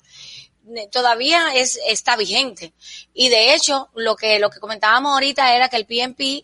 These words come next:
estaba en función, iba ahí, estaba cambiando inclusive más o menos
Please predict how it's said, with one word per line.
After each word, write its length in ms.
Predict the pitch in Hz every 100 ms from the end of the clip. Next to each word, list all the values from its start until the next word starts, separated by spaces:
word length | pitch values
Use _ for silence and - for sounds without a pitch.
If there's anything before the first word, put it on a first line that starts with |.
| -
estaba 340 | 208 214 220
en 80 | 254
función, 440 | 285 254 254 254
iba 220 | 262 247 247
ahí, 240 | 247 254 -
estaba 380 | 220 220 226
cambiando 440 | 262 269 233 247 302
inclusive 440 | 269 233 262 269
más 160 | 254 247
o 80 | 254
menos 300 | 262 294